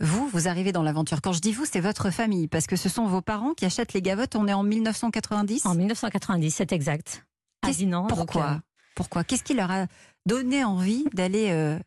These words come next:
Speaker 1: d'aller
Speaker 2: Alors,
Speaker 1: racheter
Speaker 2: notre,
Speaker 1: les
Speaker 2: mes
Speaker 1: gavottes ?
Speaker 2: parents étaient des, des entrepreneurs dans l'âme, voilà, et on était plutôt, euh, originaires de l'Est, donc, euh, pas prédestinés à,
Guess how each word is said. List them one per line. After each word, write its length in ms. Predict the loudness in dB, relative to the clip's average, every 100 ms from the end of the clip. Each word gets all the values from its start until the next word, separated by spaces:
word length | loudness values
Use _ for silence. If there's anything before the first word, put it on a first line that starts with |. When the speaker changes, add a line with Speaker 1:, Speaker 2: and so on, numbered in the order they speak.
| -4
Speaker 1:
d'aller 220 | 0 0
Speaker 2:
Alors, 140 | 0
Speaker 1:
racheter 300 | 0 -2 -2
Speaker 2:
notre, 180 | 0 2
Speaker 1:
les 80 | 2
Speaker 2:
mes 80 | 0
Speaker 1:
gavottes ? 180 | 0 0
Speaker 2:
parents 100 | -2
étaient 200 | 0 0
des, 500 | 2 2 2 2 0
des 240 | 0 0
entrepreneurs 640 | 0 -2 -4 0 0 2
dans 120 | 2
l'âme, 280 | 2 0 0
voilà, 380 | 0 2 2 2
et 40 | 2
on 120 | 2
était 220 | 0 -2
plutôt, 340 | -4 -2 0
euh, 340 | 2 2 0 0
originaires 500 | 0 2 2 2 0
de 100 | 0
l'Est, 380 | 0 -2 -2 -2
donc, 360 | 0 0 0
euh, 100 | -2
pas 260 | 0 -2 -2
prédestinés 720 | 0 0 0 0 0 2 2
à, 260 | 0 0 -2